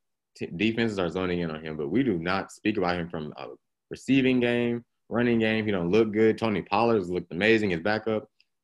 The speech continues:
But you gotta pay Dak, bro. He's, he's been throwing balls, like, all over the field. So, like, it's been looking like darts flying across the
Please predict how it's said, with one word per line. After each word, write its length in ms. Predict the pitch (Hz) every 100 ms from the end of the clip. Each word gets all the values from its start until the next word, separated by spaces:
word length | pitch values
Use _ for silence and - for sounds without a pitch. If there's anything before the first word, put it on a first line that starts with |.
| _
But 100 | 90
you 60 | 120
gotta 160 | 120 110
pay 140 | 87
Dak, 280 | 80 80 64
bro. 240 | 80 80 _ _ _ _ -
He's, 360 | 113 117 101 - -
he's 140 | 104 107
been 180 | 95 85
throwing 340 | 107 107 95
balls, 460 | 92 95 92 90 87
like, 240 | 82 78 -
all 300 | 110 123 113
over 140 | 92 87
the 80 | -
field. 240 | 85 80 -
So, 320 | - 87 - _ _
like, 260 | 82 95 85 _ _
it's 140 | 135 139
been 160 | 123
looking 220 | 113 95 87
like 160 | 76 _
darts 380 | - 131 107 - -
flying 220 | 101 90
across 260 | 92 87
the 80 | 85